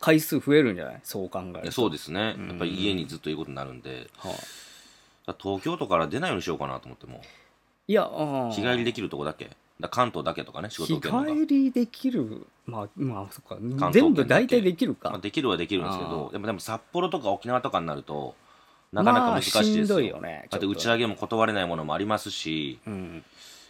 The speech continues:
Speaker 2: なかなか難しくなるんで、
Speaker 1: うん。
Speaker 2: そこはちょっと考えものだなと思いますね。
Speaker 1: <laughs> まあまあ。
Speaker 2: うん。
Speaker 1: まあ、それはもう、あの、そちらの家族のね、あの、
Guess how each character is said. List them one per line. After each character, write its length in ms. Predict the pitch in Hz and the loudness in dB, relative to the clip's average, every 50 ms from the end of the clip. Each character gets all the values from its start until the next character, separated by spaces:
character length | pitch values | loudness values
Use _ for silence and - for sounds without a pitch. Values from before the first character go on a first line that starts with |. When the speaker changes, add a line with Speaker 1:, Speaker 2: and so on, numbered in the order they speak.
| _ _ | _ _
Speaker 2:
な 80 | 101 - | -14 -10
か 80 | 110 | -8
な 100 | 107 107 | -8 -6
か 80 | - 90 | -6 -8
難 100 | 87 82 - - - 98 | -8 -10 -8 -6 -6 -6
し 80 | - | -6
く 60 | - 101 | -4 -4
な 120 | 98 95 | -4 -4
る 100 | 87 76 | -4 -4
ん 80 | 71 65 | -6 -10
で、 300 | 69 69 67 64 62 64 - | -10 -10 -12 -12 -14 -12 -10
Speaker 1:
う 60 | 95 | -10
ん。 140 | 95 85 78 | -10 -10 -10
Speaker 2:
そ 100 | 67 - | -12 -10
こ 120 | - 104 | -8 -8
は 40 | 104 | -8
ち 60 | - | -8
ょ 20 | - | -10
っ 20 | |
と 80 | - 90 | -12 -10
考 220 | - 85 87 87 87 87 | -8 -8 -6 -2 -2 -2
え 40 | |
も 140 | 87 87 90 | -2 -2 -2
の 80 | 90 82 | -4 -4
だ 100 | 82 76 | -4 -4
な 180 | 76 76 76 | -4 -4 -6
と 100 | - - | -6 -8
思 100 | 71 69 | -12 -12
い 40 | 71 | -10
ま 120 | 71 69 69 | -12 -12 -14
す 120 | - - | -14 -18
ね。 360 | 64 60 60 64 67 67 65 - _ _ _ _ _ _ _ _ - - - - _ _ - | -18 -16 -14 -12 -12 -12 -14 -16 _ _ _ _ _ _ _ _ -20 -20 -20 -20 _ _ -20
Speaker 1:
<laughs> 1300 | - - _ _ _ _ _ _ _ _ _ - - - - - - - _ - - - - - - - - | -20 -20 _ _ _ _ _ _ _ _ _ -8 -4 -4 -4 -4 -6 -8 _ -18 -16 -16 -16 -16 -16 -12 -10
ま 200 | 120 107 113 104 | -4 -2 0 0
あ 60 | 95 | 0
ま 80 | 92 - - | -2 -2 -2
あ。 240 | 127 - - - - _ _ _ _ - - - - - - 151 | -2 -2 -2 -6 -12 _ _ _ _ -10 -10 -8 -8 -8 -10 -10
Speaker 2:
う 40 | 147 | -10
ん。 240 | 143 143 135 131 123 123 - - | -12 -12 -12 -14 -16 -18 -14 -4
Speaker 1:
ま 160 | - 139 120 | 0 2 2
あ、 40 | 107 | 2
そ 180 | - - 131 120 | 2 0 0 2
れ 100 | 120 120 | 4 4
は 180 | 117 117 120 | 6 6 4
も 540 | 117 120 113 104 98 95 92 95 95 - 110 | 4 4 2 2 0 0 -2 -4 -8 -8 -10
う、 20 | 98 | -10
あ 80 | 95 | -10
の、 320 | 95 98 95 90 87 - - _ _ _ _ _ _ _ _ _ | -10 -10 -10 -12 -12 -12 -14 _ _ _ _ _ _ _ _ _
そ 160 | - - 120 | -10 -10 -8
ち 140 | - - 117 | -6 -4 -2
ら 120 | 104 98 | -2 -2
の 100 | 98 101 | -2 -4
家 180 | 95 - 127 117 | -4 -6 -4 -4
族 260 | 107 95 - - 101 | -4 -6 -6 -8 -8
の 80 | 82 - - - - - _ _ _ - | -8 -10 -12 -14 -16 -16 _ _ _ -10
ね、 260 | 113 101 92 - - _ _ _ | -8 -8 -8 -8 -10 _ _ _
あ 120 | - 92 | -8 -8
の、 260 | 87 90 85 85 - | -6 -8 -10 -12 -12